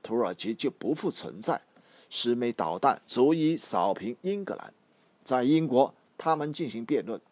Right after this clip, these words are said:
一些人说，九枚导弹就可以摧毁英国；另外一些人说，不对，七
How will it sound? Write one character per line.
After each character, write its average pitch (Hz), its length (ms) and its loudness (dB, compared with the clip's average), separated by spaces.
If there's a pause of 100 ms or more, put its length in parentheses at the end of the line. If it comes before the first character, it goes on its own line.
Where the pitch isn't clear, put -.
(180)
一 123 160 0
些 113 180 -2
人 107 160 -6
说， 123 240 -2 (460)
九 143 160 8
枚 147 180 6
导 101 260 0
弹 156 300 2
就 175 140 2
可 - 180 2
以 123 100 2
摧 196 240 -2
毁 - 180 -8
英 113 200 -8
国； - 240 -8 (320)
另 147 300 6
外 113 160 0
一 104 100 -6
些 120 180 -4
人 104 160 -6
说， - 280 -2 (320)
不 120 200 2
对， 165 240 2 (300)
七 180 380 -2